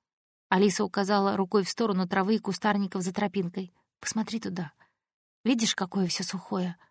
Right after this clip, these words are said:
А там, где мы сидели, росла зеленая трава. Это сделали они". "Кто они?" — непонимающе спросила Вика. "Черно-белые люди. Они ищут меня. Там, где они проходят, все засыхает и умирает".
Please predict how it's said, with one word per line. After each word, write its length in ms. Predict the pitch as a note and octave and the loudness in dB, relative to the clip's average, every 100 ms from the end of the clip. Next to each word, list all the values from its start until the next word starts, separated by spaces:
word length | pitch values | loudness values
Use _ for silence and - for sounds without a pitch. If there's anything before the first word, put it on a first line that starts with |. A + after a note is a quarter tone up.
| _ _ _ _ _ _ | _ _ _ _ _ _
А 120 | F#3+ | 0
там, 260 | F3+ A#3+ A3+ | 6 6 6
где 120 | G#3 | 6
мы 100 | G#3 | 6
сидели, 380 | F#3+ G#3+ B3 A3+ | 4 2 2 4
росла 340 | G3 F3+ G#3+ | 2 2 2
зеленая 420 | G3+ F#3 G3 G3 | 2 2 0 -2
трава. 380 | F3+ F#3+ F#3 F#3 - _ _ _ - | -2 -2 -2 -4 -8 _ _ _ -6
Это 160 | F#3 | 2
сделали 400 | G#3 F#3 A3 A3 | 4 6 8 8
они". 400 | A#3 A3 G3 F#3 - _ _ _ _ _ _ | 6 4 0 -2 -8 _ _ _ _ _ _
"Кто 320 | - - F#3+ G3 | -14 -10 -8 -6
они?" — 340 | F#3+ G3 F3+ _ _ | -6 -8 -10 _ _
непонимающе 640 | - F3+ F#3+ F#3 F#3 F3+ G3 | -4 0 2 2 2 0 -4
спросила 400 | - G3 - F#3+ | -4 -2 -2 -2
Вика. 340 | F#3 F3+ G3 - _ _ _ _ _ | -4 -6 -12 -20 _ _ _ _ _
"Черно-белые 600 | - A3 A#3+ A#3+ C4 C4+ | 4 6 8 6 6 4
люди. 380 | B3+ G#3+ F#3+ F#3+ _ _ _ _ _ | 2 2 -2 -8 _ _ _ _ _
Они 300 | G#3 A3+ A#3 | 4 6 6
ищут 260 | A3 F3+ | 4 -2
меня. 320 | F#3 F3+ F3 F3 _ _ _ _ _ | -2 -2 -2 -6 _ _ _ _ _
Там, 260 | A#3+ A#3 G#3+ | 8 8 8
где 140 | G#3 | 4
они 180 | G3+ G#3+ | 4 2
проходят, 580 | G#3+ G3 C4+ A#3 F#3 _ _ _ _ | 2 0 0 0 0 _ _ _ _
все 180 | - A3 | 0 2
засыхает 580 | F#3+ F3 - A3 G#3 F#3 | 2 -2 0 2 2 2
и 60 | |
умирает". 640 | G#3 G3+ G3+ F3+ F3+ - | 0 2 2 2 -2 -8